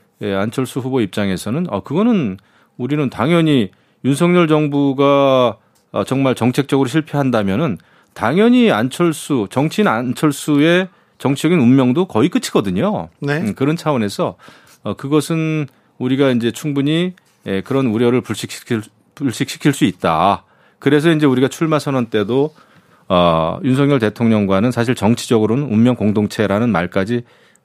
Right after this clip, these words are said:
Speaker 1: 했던 거죠.
Speaker 2: 네.
Speaker 1: 어, 그래서, 어, 오히려 그런 그 가치하기에 불안한 후보가 아니라 오히려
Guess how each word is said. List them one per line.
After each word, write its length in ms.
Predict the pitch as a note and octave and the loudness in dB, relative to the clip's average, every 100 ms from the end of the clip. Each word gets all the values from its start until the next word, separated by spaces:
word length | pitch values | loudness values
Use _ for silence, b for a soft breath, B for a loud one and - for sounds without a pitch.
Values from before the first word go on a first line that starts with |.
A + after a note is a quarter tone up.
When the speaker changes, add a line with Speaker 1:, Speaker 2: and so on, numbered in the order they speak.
| - | -6
Speaker 1:
했던 300 | - G#3+ E3+ | -2 0 2
거죠. 380 | G2+ E3+ D#3 - | 2 2 0 0
Speaker 2:
네. 220 | D#3 C#3+ - - | -4 -6 -10 -10
Speaker 1:
어, 220 | G2 F#2 | -8 -6
그래서, 380 | G#2+ G#2 D#3 D3+ B B B B B - | -4 -2 -2 -4 B B B B B -10
어, 500 | F#2+ F#2 F2 E2+ F2 - | -4 0 0 0 -2 -4
오히려 760 | A#2 B2+ B2+ C3+ C3+ A#2 G2+ | 0 0 2 4 4 2 0
그런 300 | A#2+ A#2+ A#2 | -2 -2 0
그 440 | G2+ G2 F#2+ F#2+ G2 | 0 0 0 -2 -6
가치하기에 560 | - A2 - B2+ A#2 C3+ | -6 -6 0 0 2 0
불안한 400 | - A#2 B2 C3 | 0 0 0 -2
후보가 320 | A2 A2 C#3 | -4 -4 -2
아니라 260 | F#2+ C3+ | -2 -2
오히려 460 | F#2+ A#2+ C#3 D#3 | 0 2 4 4